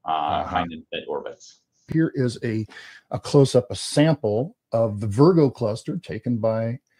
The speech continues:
Speaker 2: by the Rubin Observatory. Are all of those galaxies?
Speaker 1: Most of them are, actually, yes. Even some of the faint dotty ones are very distant galaxies. Uh, obviously, you can see some of the more nearby ones. We can see their spiral or elliptical structures, and in the top right, you see some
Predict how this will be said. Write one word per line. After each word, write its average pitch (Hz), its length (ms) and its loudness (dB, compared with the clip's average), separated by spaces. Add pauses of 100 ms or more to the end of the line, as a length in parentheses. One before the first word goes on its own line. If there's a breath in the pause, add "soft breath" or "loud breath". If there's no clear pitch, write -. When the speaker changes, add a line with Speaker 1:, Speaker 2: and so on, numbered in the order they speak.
(300)
Speaker 2:
by 104 120 -2
the 110 100 -2
Rubin 107 360 -2
Observatory. 104 880 -4 (300)
Are - 200 0
all 165 260 2
of 247 60 2
those 240 220 2
galaxies? - 880 -4 (800 loud breath)
Speaker 1:
Most 104 440 0
of 127 100 0
them 117 160 4
are, 98 320 2
actually, 78 480 -4
yes. 82 240 -4
Even 98 260 -2
some 101 220 0
of 92 60 0
the 90 120 0
faint 95 320 -4
dotty 87 320 -2
ones 82 400 -6
are 82 200 -2
very 98 280 0
distant 87 400 -6
galaxies. 78 800 -8 (480 soft breath)
Uh, 76 260 -4
obviously, 87 300 -8
you 90 100 -4
can 87 140 -6
see 90 180 -8
some 90 220 -6
of 82 80 -4
the 82 80 -6
more 87 220 -2
nearby 98 400 4
ones. 90 320 -4
We 85 100 -10
can 85 180 -14
see 82 220 -10
their 78 200 -8
spiral 80 680 -2
or 71 260 -8
elliptical 82 480 -10
structures, 90 640 -2
and 78 120 -8
in 69 60 -8
the 69 80 -10
top - 320 -10
right, 78 120 -8
you 80 120 -16
see 87 200 -10
some 76 360 -12